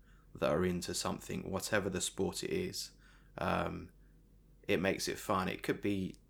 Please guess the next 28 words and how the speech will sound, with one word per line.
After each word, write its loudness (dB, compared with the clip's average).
Wii 0
Sports. -4
If -12
people 2
are 4
into 0
that 0
and -6
playing -2
that, -4
then -4
you'll -2
play 0
it 0
and -2
you'll -4
enjoy 2
it. -2
Um, 4
I've 2
played, 4
uh, 4
my 4
friends -2
used -4
to -8
be 2
into -2